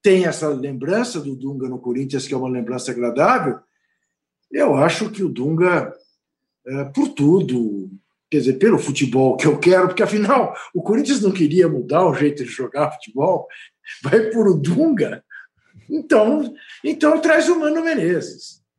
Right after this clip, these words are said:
Traz o Mano Menezes já, vai lá na Bahia e diz, "Olha", é que o Mano Menezes diria não ao André Silva. André Silva é o presidente do Corinthians.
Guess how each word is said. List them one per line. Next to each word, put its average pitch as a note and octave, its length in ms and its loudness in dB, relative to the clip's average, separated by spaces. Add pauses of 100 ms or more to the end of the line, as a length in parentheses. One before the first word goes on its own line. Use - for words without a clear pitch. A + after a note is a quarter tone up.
(340)
Traz F3 320 -2
o D4 100 -2
Mano D4+ 200 -2
Menezes C4 500 -4
já, D#3+ 300 -2
vai D3 180 -8
lá C3+ 180 -4
na D#3+ 120 -6
Bahia D#3 560 -2
e F3+ 80 -4
diz, C#3+ 200 -12
"Olha", A2 400 -4 (760)
é C4 140 2
que C4 120 0
o A#3+ 80 4
Mano G3+ 260 2
Menezes G3 400 2
diria G3 320 2
não E3 420 -4 (340)
ao F3+ 180 4
André F#3+ 240 2
Silva. - 500 -2 (1500)
André C3 260 0
Silva F3+ 340 2
é - 20 4
o F3+ 60 0
presidente E3+ 520 -2
do D#3 100 -4
Corinthians. D3 680 -4